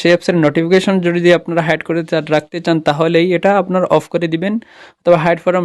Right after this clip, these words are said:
reset tracks, এটা আপনারা যদি হাইড করতে রাখতে চান চা-, যে সেটা আপনারা ওভাবে অফ করে দিবেন। অফ করে দিলে আপনার এই নোটিফিকেশন আর কেউ দেখতে পারবে না,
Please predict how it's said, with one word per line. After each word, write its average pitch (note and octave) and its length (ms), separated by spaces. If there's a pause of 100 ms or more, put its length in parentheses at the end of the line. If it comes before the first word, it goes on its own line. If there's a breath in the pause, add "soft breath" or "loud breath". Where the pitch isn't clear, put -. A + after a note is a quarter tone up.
reset F3 300
tracks, E3 300
এটা E3 160
আপনারা F3+ 240 (160)
যদি E3 180 (180)
হাইড D3+ 220
করতে F3 180 (100)
রাখতে F3 260
চান F#3 100 (100)
চা-, E3 340
যে D3+ 80 (100)
সেটা E3 280
আপনারা E3+ 300
ওভাবে E3 260 (100)
অফ D3 160
করে E3 200
দিবেন। F#3+ 200 (580)
অফ F3 200
করে G#3 220
দিলে G3 240
আপনার F3+ 320
এই F#3+ 80 (240)
নোটিফিকেশন F#3 600
আর F3 60 (100)
কেউ F3 180
দেখতে E3 260
পারবে D#3 240
না, D#3 40